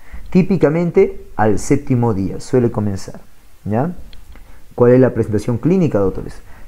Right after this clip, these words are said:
La presentación clínica, como te dije, es estridor, que en este caso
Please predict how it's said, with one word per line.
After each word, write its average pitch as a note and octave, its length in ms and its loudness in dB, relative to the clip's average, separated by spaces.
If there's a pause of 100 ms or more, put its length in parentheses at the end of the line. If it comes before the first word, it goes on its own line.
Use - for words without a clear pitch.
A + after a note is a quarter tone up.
La B2 180 4
presentación C#3+ 460 0
clínica, E3 380 -2
como A2+ 220 0
te C3+ 120 0
dije, D3+ 420 0
es A2 320 -2
estridor, A2+ 680 2 (160)
que A2 320 2
en A#2+ 140 0
este F#3+ 340 0
caso C#3 540 0